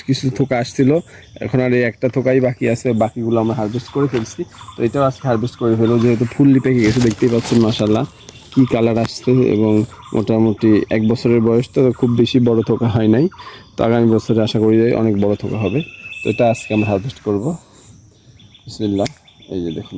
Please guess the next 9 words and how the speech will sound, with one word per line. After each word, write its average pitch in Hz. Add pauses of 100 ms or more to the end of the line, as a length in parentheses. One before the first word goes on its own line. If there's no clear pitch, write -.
দর্শক, - (1080)
একেবারে 110 (100)
ফুল 135 (120)
থোকা 113
পেকে 127
গেছে। -
অনেকে 135 (100)
বলে 139 (100)
যে 151